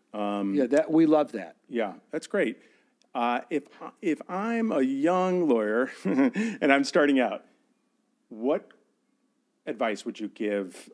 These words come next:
Speaker 1: uh, to that, uh, young lawyer if they're starting up their own firm and want to do s-, start doing some marketing? Where do you, where do they start?
Speaker 2: So, in, in, you know, the people that are starting their own business, whether it's in criminal law,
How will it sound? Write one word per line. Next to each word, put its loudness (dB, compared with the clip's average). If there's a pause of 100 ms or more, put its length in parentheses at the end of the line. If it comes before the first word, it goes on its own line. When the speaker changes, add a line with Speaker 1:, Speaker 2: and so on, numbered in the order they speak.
Speaker 1:
uh, -8
to -10
that, -2 (200)
uh, -4
young -2
lawyer 0
if -4
they're -8
starting -4
up -8
their -2
own -2
firm -2
and -4
want -6
to -2
do -8
s-, -6 (160)
start -8
doing -4
some -8
marketing? -6 (440)
Where 2
do 2
you, 4
where 2
do 2
they -2
start? -10 (400)
Speaker 2:
So, 2
in, -2
in, 0 (280)
you -2
know, 4
the 2
people 0
that 6
are 2
starting 2
their 4
own 2
business, 2
whether 4
it's 2
in -4
criminal 2
law, 4